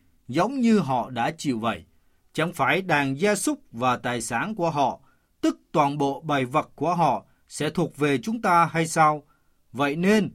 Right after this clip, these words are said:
hãy đồng ý với họ, rồi họ sẽ sống giữa chúng ta." Mọi đàn ông trong thành đều nghe theo lời Hemo và Sichem, con trai ông. Đến ngày thứ ba, khi họ đang đau đớn,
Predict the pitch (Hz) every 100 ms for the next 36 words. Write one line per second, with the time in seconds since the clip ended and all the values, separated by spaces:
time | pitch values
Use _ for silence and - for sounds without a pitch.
0 | _ - 131 156 127 131 143 190 196 226
1 | 180 123 - _ _ - 151 147 135 123
2 | 123 120 123 160 170 233 123 117 127 -
3 | 202 196 143 135 - _ _ _ _ _
4 | _ 131 139 147 135 135 175 190 196 202
5 | 185 151 123 117 120 110 104 151 160 160
6 | 160 160 147 117 92 135 156 156 160 151
7 | 101 110 101 90 - 131 - 139 113 98
8 | - _ _ _ - 135 110 131 127 139
9 | 123 101 - _ _ _ _ - 165 233
10 | 165 123 - 208 196 180 156 139 _ _
11 | _ - 220 160 123 160 170 170 170 160
12 | 151 151 160 226